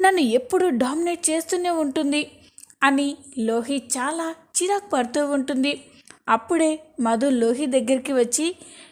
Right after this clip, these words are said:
"లోహి" అని పిలవగానే, "లోహి, ఇదేంటి ఇక్కడికొచ్చింది?" అని మధు దగ్గరికి వెళ్ళి,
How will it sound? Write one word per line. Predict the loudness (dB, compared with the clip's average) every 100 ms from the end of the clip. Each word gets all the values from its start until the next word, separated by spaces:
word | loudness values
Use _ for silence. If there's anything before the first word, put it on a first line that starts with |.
| -2
"లోహి" | 4 4 6 4 2 -4 -12 -2
అని | 0 0
పిలవగానే, | 0 2 2 4 4 4 0 -4 -20 -20 -4
"లోహి, | 2 4 4 0 -4 -6 -20 _ -4
ఇదేంటి | 0 0 0 -2 -6 -12 -8 -4
ఇక్కడికొచ్చింది?" | 0 0 0 -2 -2 -2 0 -2 -6 -20 _ _ -2
అని | -2 -4 -8 -8 0
మధు | 2 2
దగ్గరికి | 0 0 0 0 2
వెళ్ళి, | 2 2 -2